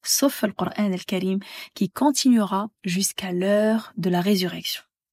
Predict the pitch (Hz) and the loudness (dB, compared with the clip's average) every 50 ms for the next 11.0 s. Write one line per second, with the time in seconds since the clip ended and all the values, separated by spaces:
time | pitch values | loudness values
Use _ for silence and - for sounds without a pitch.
0 | _ _ _ _ _ _ _ _ _ _ _ _ _ _ - _ _ _ _ _ | _ _ _ _ _ _ _ _ _ _ _ _ _ _ -20 _ _ _ _ _
1 | - - - _ - - - 233 214 - - 285 254 - - 247 190 180 170 - | -20 -20 -20 _ -10 -2 0 2 2 4 2 2 0 0 0 -2 -2 -4 -8 -10
2 | _ _ _ _ _ _ _ _ _ - - - 180 170 180 175 - - 196 185 | _ _ _ _ _ _ _ _ _ -8 -4 -2 -2 0 -2 -2 -2 0 2 4
3 | 202 208 214 - 214 - - 202 175 175 175 - _ _ _ _ _ - - _ | 4 4 4 0 -4 -4 -2 -2 0 -2 -2 -4 _ _ _ _ _ -20 -20 _
4 | - - - 170 165 - - - 196 - - - - 202 180 170 170 175 175 180 | -12 -8 -6 -4 -4 -2 -4 -4 -6 -6 -6 -4 -4 -4 -4 -2 -2 -2 -2 0
5 | 190 214 240 269 262 233 226 240 226 - - - 233 220 208 202 202 190 170 - | 2 4 4 4 4 4 2 0 -4 -6 -4 0 0 2 2 2 0 -2 -4 -6
6 | _ _ _ _ _ _ _ _ _ - _ - 185 180 180 175 185 208 233 226 | _ _ _ _ _ _ _ _ _ -14 _ -6 -4 -2 0 2 4 4 4 4
7 | 202 196 202 202 - - - _ - - 294 285 254 262 240 226 208 - - 175 | 2 0 -2 -4 -6 -8 -14 _ -2 2 4 6 8 8 8 8 6 2 -2 -6
8 | 175 - _ _ _ _ _ _ _ _ _ _ _ _ _ - - - - - | -6 -6 _ _ _ _ _ _ _ _ _ _ _ _ _ -10 -6 -6 -4 0
9 | 180 180 175 175 202 214 202 208 - - 190 180 - - 185 165 - 202 208 220 | 0 0 2 4 4 4 4 4 2 0 -2 -2 0 0 0 2 4 6 6 6
10 | 214 - 196 185 180 165 175 196 208 190 - 190 180 175 - - 175 175 170 | 4 4 0 -2 -2 -2 -2 -2 -2 -2 -2 -2 -2 -2 -2 -2 -2 -2 -4